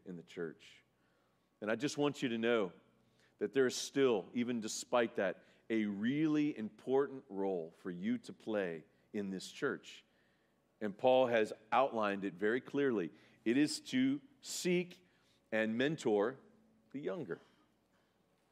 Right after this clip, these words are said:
Well, how do you do that? Well, it's actually not as hard as you think. Simply be available for the younger in this church. Pursue them. I mean, invite them over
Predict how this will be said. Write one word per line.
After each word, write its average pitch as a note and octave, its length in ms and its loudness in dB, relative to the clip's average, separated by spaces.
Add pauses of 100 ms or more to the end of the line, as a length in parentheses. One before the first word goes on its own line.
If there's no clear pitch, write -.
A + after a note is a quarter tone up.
(200)
Well, G#2 100 -4
how C3 60 4
do D3+ 80 0
you D#3+ 60 2
do D3 220 4
that? G2+ 400 2
Well, G#2+ 80 0
it's - 120 -6
actually F3 360 0
not D#3+ 160 0
as C3+ 100 -4
hard A#2+ 380 2 (960)
as A2+ 140 -2
you C3+ 80 -2
think. C#3+ 420 -2 (320)
Simply F#3+ 380 0
be F3 160 2
available C3 600 4 (140)
for B2+ 120 -4
the B2 100 2
younger C3 600 2
in A#2+ 200 -6
this C3 300 -8 (440)
church. - 500 -6 (600)
Pursue E3+ 360 2
them. B2+ 180 4
I A#2 60 4
mean, A#2+ 160 0
invite C#3+ 320 6
them E3 120 2
over D#3+ 320 4